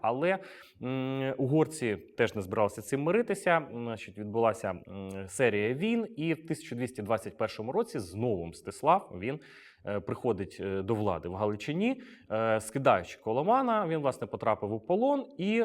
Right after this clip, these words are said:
е, Данило, він, е, з цього часу, е, вступає в союз з Мстиславом. Е, також був оформлений дин-, династичний, е, значить, е, брак, м, Данила,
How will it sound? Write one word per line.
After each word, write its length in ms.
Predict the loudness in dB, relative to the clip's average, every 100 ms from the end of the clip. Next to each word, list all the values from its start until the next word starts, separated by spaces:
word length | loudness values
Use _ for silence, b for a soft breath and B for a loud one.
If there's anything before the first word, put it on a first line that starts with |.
| 0
е, 360 | 0 2 2 2
Данило, 680 | 2 4 4 6 6 4 0
він, 340 | 0 2 0 -4
е, 540 | -4 -2 0 2 0 -2
з 180 | -6 0
цього 220 | 2 2
часу, 480 | 2 2 2 -6 -6 -10
е, 360 | -6 -4 -4 -6
вступає 460 | -6 0 6 6
в 40 | 6
союз 360 | 0 -4 -4
з 140 | -10 -10
Мстиславом. 680 | -8 -8 -2 4 6 4 0 B B B -6
Е, 140 | 0
також 260 | 2 0 -2
був 160 | -6
оформлений 540 | -2 0 0 0 -2 -2
дин-, 260 | -2 -2
династичний, 760 | -2 -2 -2 -2 -4 -2 -2 -2
е, 520 | -2 -4 -4 -4 -4
значить, 500 | -6 -6 -6 -6 -8 -6
е, 240 | -4 -4
брак, 420 | 0 2 2 0 -8
м, 480 | -8 -8 -6 -4
Данила, 460 | 0 0 2 0